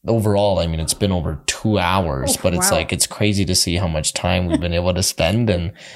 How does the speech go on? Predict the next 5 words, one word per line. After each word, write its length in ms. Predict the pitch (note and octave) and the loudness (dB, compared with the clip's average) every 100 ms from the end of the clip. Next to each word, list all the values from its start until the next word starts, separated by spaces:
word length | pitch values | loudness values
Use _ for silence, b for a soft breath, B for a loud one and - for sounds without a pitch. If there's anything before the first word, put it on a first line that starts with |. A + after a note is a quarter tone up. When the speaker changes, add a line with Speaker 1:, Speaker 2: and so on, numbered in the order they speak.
| B - | B -2
Speaker 1:
to 100 | F#2+ | 0
learn 420 | F2+ F#2 F#2+ G2 | 2 2 2 2
everything 520 | F2 E2 F#2+ - F#2 | 0 0 0 0 0
about, 500 | F2 E2 F2 E2 - - | 0 0 0 -2 -8 -8
um, 360 | - - A2 | -4 -4 -6